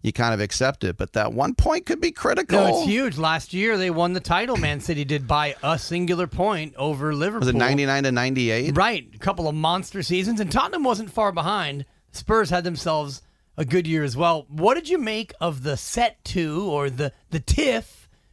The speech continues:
Speaker 2: between old Pep Guardiola and Sergio Aguero when he came off the pitch.
Speaker 1: You know what's, <laughs> what's so funny about that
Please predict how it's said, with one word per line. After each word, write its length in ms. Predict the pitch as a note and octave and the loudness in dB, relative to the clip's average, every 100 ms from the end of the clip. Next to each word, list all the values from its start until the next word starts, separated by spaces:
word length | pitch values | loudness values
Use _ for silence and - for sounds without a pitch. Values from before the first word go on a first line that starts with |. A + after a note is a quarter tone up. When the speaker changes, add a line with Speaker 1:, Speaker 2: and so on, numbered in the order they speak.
| - | -8
Speaker 2:
between 600 | D#3 - G3+ F#3+ F#3 F3 | -4 0 0 0 0 0
old 160 | G#3 | 0
Pep 240 | - A#3 F3 | 2 0 2
Guardiola 800 | F#3+ G#3 F3+ F3+ A3+ F#3 D3 D3 - - - _ D#3 | 2 2 2 2 2 2 -2 -6 -12 -20 -20 _ -4
and 520 | E3 E3 D#3+ D#3 D3+ | 0 2 0 0 -4
Sergio 560 | - G#3+ G3+ G3 - C3+ | 0 0 2 2 0 0
Aguero 400 | D3 G3+ C4+ F#3+ | 2 2 2 0
when 100 | D3+ | -4
he 80 | |
came 220 | B2+ C3+ A#2+ | -4 -4 -2
off 160 | A2+ | -4
the 80 | - | -6
pitch. 500 | - - - - - - | -6 -6 -6 -14 -16 -2
Speaker 1:
You 100 | C3 | 2
know 140 | D3+ E3 | 4 4
what's, 260 | D3 - | 2 2
<laughs> 360 | - - - - | 0 0 -2 2
what's 200 | D#3+ A2+ | 4 4
so 160 | - A#2+ | 2 2
funny 300 | - B2+ A#2+ | 2 2 2
about 320 | G#2+ G#2+ G#2 | 4 2 2
that 360 | A2+ A2 G#2 | 2 2 2